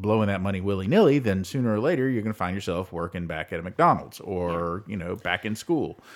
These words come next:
Speaker 2: And it's, it's sexier to go with this whole, like, passive income or whether it really is active income, but these more fun, like,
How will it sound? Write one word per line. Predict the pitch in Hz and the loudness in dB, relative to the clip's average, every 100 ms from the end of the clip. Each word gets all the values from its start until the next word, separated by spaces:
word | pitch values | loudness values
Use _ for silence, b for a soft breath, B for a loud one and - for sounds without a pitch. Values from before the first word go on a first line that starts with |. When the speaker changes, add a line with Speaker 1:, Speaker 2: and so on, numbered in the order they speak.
| B | B
Speaker 2:
And | 320 | 2
it's, | 349 - | 2 -2
it's | 349 311 - - - | -2 -2 -6 -10 -12
sexier | - 262 262 294 254 233 | 0 2 2 0 2 2
to | 208 | 2
go | 196 196 202 | 2 2 2
with | 190 | -2
this | 185 - | -6 -4
whole, | 190 185 185 | -2 2 2
like, | 175 165 - | 0 -2 -8
passive | - 196 196 196 185 | -2 0 0 -2 -2
income | 185 180 190 180 | -2 -4 -4 0
or | 175 180 202 185 | 2 2 0 -8
whether | 196 196 208 208 | -2 0 2 0
it | |
really | 202 214 240 | -2 -2 0
is | 262 | 2
active | 175 175 175 | 2 2 -2
income, | 175 180 175 | -4 -4 -2
but | 196 - | -2 -2
these | 214 190 b b b 208 | -2 -2 b b b 0
more | 208 208 | 4 4
fun, | - - 220 208 196 185 | 2 2 6 6 6 4
like, | 175 170 | 0 -2